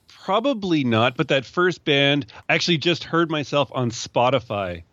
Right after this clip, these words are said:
uh, the other day, totally by accident, just, like, going through, and then I was like, it said, "This artist is also on this," and it was a compilation, and I was like, "Wait a minute, I'm on that compilation," and then I got to listen.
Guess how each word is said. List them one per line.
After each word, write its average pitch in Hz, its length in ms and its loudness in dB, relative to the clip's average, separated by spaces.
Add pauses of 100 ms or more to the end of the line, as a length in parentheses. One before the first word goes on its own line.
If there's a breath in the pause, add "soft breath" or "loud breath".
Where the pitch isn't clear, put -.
(120)
uh, 110 140 -2
the 117 100 -2
other 110 140 2
day, 113 180 2
totally 175 320 0
by 151 160 2
accident, 139 580 -2
just, 143 200 -2
like, 131 140 0
going 143 280 2
through, 131 460 -4 (360 loud breath)
and 127 220 0
then 117 340 2 (180)
I 135 40 -2
was 135 160 0
like, 120 280 0 (300 soft breath)
it 117 120 -2
said, 120 280 0
"This 240 260 -2
artist 143 360 0
is 131 100 -2
also 170 320 0
on 139 540 2
this," 139 400 -2
and 120 80 2
it 120 40 4
was 120 100 2
a 135 40 -2
compilation, 127 800 0 (140)
and 143 80 0
I - 20 2
was 147 100 2
like, 147 200 0 (160)
"Wait 403 160 0
a 156 40 -2
minute, 170 220 0
I'm 311 140 2
on 202 100 0
that 135 160 0
compilation," 113 560 -2
and 120 180 -6
then 127 80 -2
I 131 100 -4
got 143 160 0
to 139 80 -6
listen. 151 200 -12